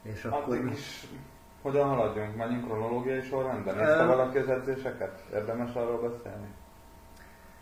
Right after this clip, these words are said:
Speaker 1: Hát szerintem az időmérő edzésről mindenféleképpen
Speaker 2: Arról igen.
Speaker 1: érdemes lenne beszélni. Le-, leveszem az oknimat, mert túlfűtötted a
Speaker 2: Nyugodtan,
Speaker 1: nadrágskával.
Speaker 2: ahol maradjon.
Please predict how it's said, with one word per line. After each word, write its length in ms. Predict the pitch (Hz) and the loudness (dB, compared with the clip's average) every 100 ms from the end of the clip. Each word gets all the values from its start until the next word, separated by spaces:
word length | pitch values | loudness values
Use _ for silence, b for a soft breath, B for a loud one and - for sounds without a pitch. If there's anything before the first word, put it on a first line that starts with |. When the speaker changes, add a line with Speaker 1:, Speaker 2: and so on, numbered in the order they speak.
| B B B - | B B B 6
Speaker 1:
Hát 180 | 175 180 | 6 8
szerintem 500 | 202 196 196 196 196 | 8 8 8 6 8
az 180 | 196 | 8
időmérő 440 | 208 156 139 139 143 | 8 6 8 10 10
edzésről 400 | 139 147 143 165 | 10 6 2 2
mindenféleképpen 1000 | 170 147 113 117 117 123 - 127 127 107 | 4 4 4 2 4 0 2 0 2 0
Speaker 2:
Arról 240 | 110 117 120 | 0 0 -4
igen. 200 | 104 107 - | -6 -8 -4
Speaker 1:
érdemes 460 | 143 131 131 135 - | -4 -2 -4 -6 -4
lenne 160 | 143 | -2
beszélni. 320 | 139 - 151 165 | -2 0 2 6
Le-, 140 | 156 | 6
leveszem 320 | 175 160 - 123 | 8 6 4 2
az 80 | |
oknimat, 400 | 139 139 117 113 | 2 2 -2 -2
mert 160 | 117 120 | -2 -4
túlfűtötted 600 | 135 123 117 104 107 113 | -4 -6 -6 -8 -8 -6
a 40 | 113 | -2
Speaker 2:
Nyugodtan, 240 | 107 110 | 0 0
Speaker 1:
nadrágskával. 360 | 107 107 117 120 | 0 -2 0 0
Speaker 2:
ahol 80 | 131 | 0
maradjon. 460 | 131 107 98 95 101 | 0 0 0 -2 -6